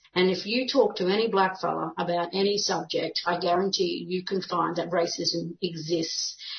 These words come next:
And it's every day. It's, uh, you know, I think it's Goldberg, it's, it's part of the air that we breathe. It's everywhere. Racism is in the N G O sector. It's in government organisations. It's on the floors of Parliament.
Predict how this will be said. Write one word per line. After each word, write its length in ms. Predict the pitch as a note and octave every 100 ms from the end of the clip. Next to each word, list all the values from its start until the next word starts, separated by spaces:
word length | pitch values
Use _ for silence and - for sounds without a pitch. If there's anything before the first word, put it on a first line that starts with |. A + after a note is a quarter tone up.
| -
And 320 | F3+ F#3+ F#3 F#3+
it's 300 | F#3 - -
every 520 | G#3 F#3+ - G#3+ G#3
day. 680 | A3 A3+ D4+ F3+ E3 E3+ F3 - _
It's, 320 | G3 F#3+ - F3+
uh, 180 | F#3+ G#3
you 60 |
know, 140 | F#3+ F#3
I 140 | F#3+
think 140 | G3
it's 80 | F3
Goldberg, 360 | G3+ G3+ G#3+ G3+
it's, 100 | -
it's 120 | -
part 200 | A3 G#3
of 80 | G3+
the 60 |
air 140 | G3 G3+
that 100 | G3+
we 120 | F#3
breathe. 720 | - F#3+ B3+ D4 F#3+ D#3+ D#3+ - - - _ -
It's 280 | G#3 - - -
everywhere. 1120 | G#3+ C#4+ C#4 - F3+ E3 E3 E3 - - F#3 _ _ _ F#3+
Racism 640 | G3+ G#3+ A3+ G3+ G3+ G3
is 220 | F#3 - -
in 460 | G3 G3 G3 F#3 F#3
the 300 | E3 E3 E3
N 80 | E3
G 180 | E3 E3+
O 140 | F#3
sector. 680 | G3 - F#3 - - G3+ E3+ F#3
It's 260 | E3 -
in 260 | E3+ D#3+ D#3+
government 440 | F3+ F#3+ F3 E3+
organisations. 1080 | F3 E3+ E3+ E3 F#3 F3+ - F#3+ F#3+ F#3 F3+
It's 140 | - C#4+
on 100 | D#4+
the 100 | D#4+
floors 280 | C4+ B3 E3+
of 140 | -
Parliament. 720 | B3 D#4 F4+ D4 F#3+ -